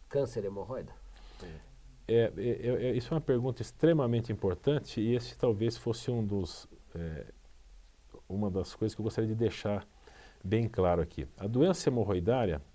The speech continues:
Speaker 2: mesmo crônica, não evolui pra câncer.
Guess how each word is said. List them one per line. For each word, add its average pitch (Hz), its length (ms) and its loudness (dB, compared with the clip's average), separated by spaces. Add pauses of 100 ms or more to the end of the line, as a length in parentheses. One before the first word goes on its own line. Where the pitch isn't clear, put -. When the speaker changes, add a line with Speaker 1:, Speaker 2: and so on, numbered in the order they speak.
(160)
Speaker 2:
mesmo 147 520 4
crônica, 131 540 2
não 185 340 6
evolui 139 420 6
pra 139 180 0
câncer. - 460 -4